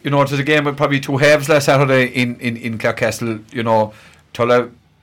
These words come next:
I suppose Broadford started off the better but didn't capitalise. Tulla came back into it.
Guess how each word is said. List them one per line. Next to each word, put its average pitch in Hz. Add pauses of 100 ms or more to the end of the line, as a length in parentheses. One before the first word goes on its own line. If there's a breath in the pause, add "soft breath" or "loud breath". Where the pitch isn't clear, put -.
(180)
I 120
suppose 123
Broadford 151
started 139
off 123
the 110
better 113
but 104
didn't 113
capitalise. 104
Tulla 123
came 123
back 123
into 117
it. 113